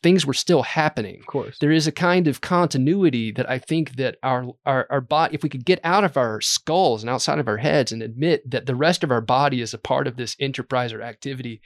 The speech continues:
Speaker 1: called experience too, then we would, I think, realize that while it was an abrupt gap and loss of consciousness and we came back,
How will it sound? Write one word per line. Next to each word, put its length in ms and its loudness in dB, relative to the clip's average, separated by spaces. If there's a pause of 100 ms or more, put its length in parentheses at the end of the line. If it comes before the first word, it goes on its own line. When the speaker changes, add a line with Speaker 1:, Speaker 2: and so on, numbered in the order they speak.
(320)
Speaker 1:
called 220 2
experience 640 -4
too, 300 2
then 120 -4
we 100 -4
would, 320 -2 (560)
I 60 -4
think, 400 -4
realize 640 2
that 260 0
while 220 4
it 80 0
was 160 0
an 80 2
abrupt 500 0
gap 400 -2
and 160 -8
loss 300 2
of 100 -10
consciousness 640 -4
and 80 -10
we 80 -12
came 300 -6
back, 380 0